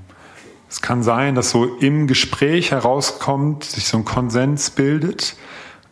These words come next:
ähm, und dann einige Leute sagen, "Ja, ah ja, okay, jetzt verstehe ich auch besser so die Beweggründe und verstehe auch die Situation, ähm, noch mal besser.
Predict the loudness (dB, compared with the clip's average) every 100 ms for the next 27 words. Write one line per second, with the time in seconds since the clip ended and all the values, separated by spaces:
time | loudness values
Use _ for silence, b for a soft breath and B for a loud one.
0 | -2 0 0 0 0 0 0 0 0 2
1 | 2 0 0 0 0 2 2 2 2 2
2 | 2 0 -2 -2 -2 -2 -2 -4 -6 -8
3 | -12 -12 -16 -10 -4 -2 -2 -6 -4 -2
4 | 0 0 0 0 0 0 -2 0 2 2
5 | 0 -2 -4 -4 -2 -2 -2 -2 0 2
6 | 2 2 0 0 0 0 0 0 0 0
7 | 0 0 0 -2